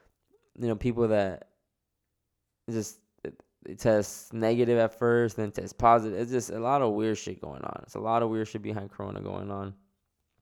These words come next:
And I don't, um, subscribe to none of the propaganda. Um,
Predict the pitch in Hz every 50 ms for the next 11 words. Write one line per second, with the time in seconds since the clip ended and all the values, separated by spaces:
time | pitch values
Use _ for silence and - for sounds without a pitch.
0 | _ - _ _ _ _ _ _ _ _ _ _ _ - 101 107 104 104 98 95
1 | 98 101 - _ _ _ _ _ _ _ _ _ - - 110 113 117 117 113 110
2 | 110 107 107 107 104 104 101 101 98 92 92 76 - _ _ _ _ _ _ _
3 | _ _ _ _ _ _ _ _ _ _ _ _ _ _ _ _ _ _ - -
4 | 110 98 - - - - 110 104 113 117 104 98 87 85 90 95 101 - _ _
5 | _ _ _ _ _ _ _ _ _ _ _ _ - - 113 107 104 101 107 117
6 | 131 123 110 107 - - 95 92 - 101 90 95 85 78 80 78 65 50 - _
7 | _ _ _ _ _ _ _ _ _ _ _ _ _ _ _ _ _ _ _ _
8 | _ _ _ _ _ _ _ _ _ _ _ _ _ _ _ _ _ _ _ _
9 | _ _ _ _ _ _ _ _ _ _ _ _ _ _ _ _ _ - - _
10 | _ _ _ _ _ _ _ _ _ _ _ _ _ _ _ _ _ _ _ _
11 | _ _ _ _ _ _ _ - 120 123 120 117 110 104 101 95 -